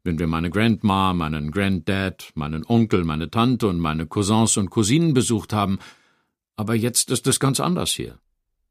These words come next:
Sonst war immer Sommer, aber jetzt hat es seit unserer Ankunft jeden Tag geregnet. Und alles ist mir fremd.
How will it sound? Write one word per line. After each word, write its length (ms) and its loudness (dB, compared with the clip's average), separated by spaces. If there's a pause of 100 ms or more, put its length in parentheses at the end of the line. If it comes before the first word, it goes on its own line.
(420)
Sonst 320 2
war 80 2
immer 160 0
Sommer, 420 -4 (680)
aber 180 4
jetzt 360 -2
hat 160 0
es 100 0
seit 220 2
unserer 300 2
Ankunft 400 2
jeden 320 4
Tag 260 0
geregnet. 600 -2 (540)
Und 200 -10
alles 320 4
ist 180 -6
mir 140 0
fremd. 480 -12